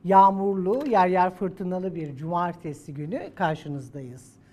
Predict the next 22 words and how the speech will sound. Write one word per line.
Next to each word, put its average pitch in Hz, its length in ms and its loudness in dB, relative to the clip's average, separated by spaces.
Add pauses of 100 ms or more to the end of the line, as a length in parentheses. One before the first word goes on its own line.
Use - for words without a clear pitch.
(200)
E 185 100 -8
tabi 160 240 -2
kış - 320 -8
geldi, 170 680 -2 (320)
yurdumuzda 185 680 -4
kar 208 240 4
var, 196 240 0
İstanbul'a 180 600 0
da 247 140 -2
bekliyoruz. 143 680 -6 (1040)
Geçtiğimiz 320 680 -4
hafta 165 600 -2 (1000)
çok 254 280 -4
yetenekli, 147 720 -6
bilinen, 156 640 -6 (560)
kıymetli 214 560 -4
bir, 220 420 -8
e, 160 280 -6
karikatür 175 500 -8
sanatçısı 156 680 -10
bizimle 160 400 -6
beraberdi. 131 800 -14